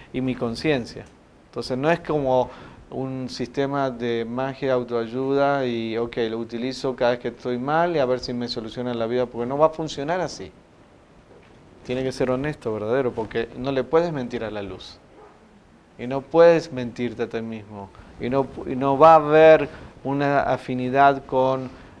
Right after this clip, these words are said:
el Rab para que te ayude si no tienes el deseo genuino de cambiar y transformar o no tienes el deseo genuino de ser un canal de la luz.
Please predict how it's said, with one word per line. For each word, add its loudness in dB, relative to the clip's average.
el -4
Rab 4
para 0
que -4
te -4
ayude -2
si -8
no -4
tienes -8
el -8
deseo -2
genuino -6
de -4
cambiar -2
y -2
transformar -4
o -4
no -4
tienes -6
el -8
deseo -8
genuino -10
de -6
ser -10
un -12
canal -10
de -10
la -10
luz. -14